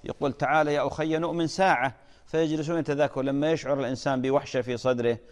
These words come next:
ورق-، وعفوًا بوحشة في صدره وقسوة في، في قلبه، يقول: "تعال يا أخي نؤمن ساعة"،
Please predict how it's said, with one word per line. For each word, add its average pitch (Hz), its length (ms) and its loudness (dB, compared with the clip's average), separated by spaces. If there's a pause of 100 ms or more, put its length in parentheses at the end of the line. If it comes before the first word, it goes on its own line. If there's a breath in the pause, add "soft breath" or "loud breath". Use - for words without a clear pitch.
(160 soft breath)
ورق-، 135 380 0
وعفوًا 123 540 2
بوحشة 127 500 -4
في 120 120 -4
صدره 123 320 0
وقسوة 123 480 0 (380 soft breath)
في، 123 220 -4
في 127 140 -4
قلبه، 123 600 0 (260 soft breath)
يقول: 135 280 -2
"تعال 160 320 0
يا 127 160 0
أخي 151 200 -4
نؤمن 170 360 -2
ساعة"، 127 400 0